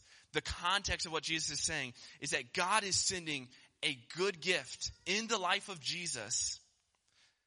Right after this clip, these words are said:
to be a, to be a blessing to his enemies,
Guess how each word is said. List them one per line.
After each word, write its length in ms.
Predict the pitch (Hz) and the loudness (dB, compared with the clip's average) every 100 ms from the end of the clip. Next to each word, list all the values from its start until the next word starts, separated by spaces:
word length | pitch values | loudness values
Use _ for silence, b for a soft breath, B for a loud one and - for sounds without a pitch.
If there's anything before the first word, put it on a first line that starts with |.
| b _ _ - | b _ _ 0
to 140 | - 135 | 2 2
be 420 | 160 160 143 143 127 | 0 2 0 -4 -8
a, 40 | |
to 200 | 123 160 | 0 -2
be 220 | 139 165 | 0 0
a 80 | 151 | 0
blessing 800 | 120 123 139 170 - 170 120 107 - _ b - | -2 -8 -8 -2 0 0 -6 -12 -18 _ b -4
to 120 | 143 | -2
his 140 | 123 | -2
enemies, 580 | - 131 123 104 98 - | -4 -8 -6 -8 -6 -6